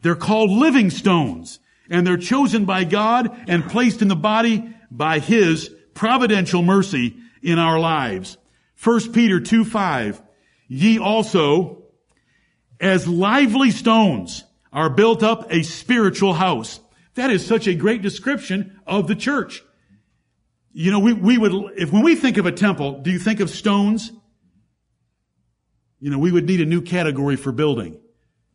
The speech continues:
Is this modular? No. Is this a stick building? No. Um, is it a metal building?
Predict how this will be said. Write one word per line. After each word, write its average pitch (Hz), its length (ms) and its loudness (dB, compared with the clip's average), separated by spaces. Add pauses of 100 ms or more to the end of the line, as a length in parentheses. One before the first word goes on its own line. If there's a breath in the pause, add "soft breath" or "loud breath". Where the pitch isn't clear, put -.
(420)
Is 123 180 -12
this 147 160 -4
modular? 156 720 -4 (360)
No. 110 540 -8 (760 soft breath)
Is 147 280 -4
this 165 320 -4 (140)
a 147 140 -2
stick - 560 -6
building? 101 440 -4 (260)
No. 120 580 -6 (1700)
Um, 104 540 -8 (1040)
is 156 180 -4
it 160 80 0
a 160 100 0
metal 185 360 2
building? 120 460 -2